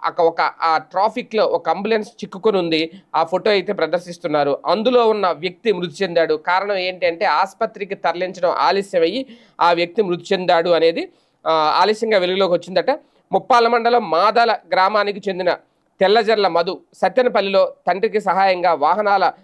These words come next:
ఫైనాన్స్ వ్యాపారం చేస్తున్నారట. ఈ నెల పద్దెనిమిదిన స్థానిక సాయికృష్ణ ప్రైవేట్ ఆసుపత్రిలో పనిచేస్తున్న స్నేహితుడికి ద్విచక్ర వాహనం ఇచ్చేందుకు వెళ్లి బ్రెయిన్ స్ట్రోక్తో ఒక్కసారిగా కుప్పకూలారు.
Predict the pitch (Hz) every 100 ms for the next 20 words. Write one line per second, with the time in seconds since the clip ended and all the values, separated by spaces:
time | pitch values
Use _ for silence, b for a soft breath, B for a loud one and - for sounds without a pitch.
0 | b b - 196 226 214 208 190 196 185
1 | 180 175 190 175 170 302 214 185 196 170
2 | 190 185 156 139 - 175 196 170 127 196
3 | B - 180 208 226 220 214 185 190 190
4 | 185 - 175 175 170 165 170 175 175 156
5 | 151 175 196 180 190 151 - 165 226 226
6 | 208 196 202 175 190 175 165 156 165 147
7 | 135 190 226 - 202 202 202 175 - 180
8 | 170 170 170 170 151 117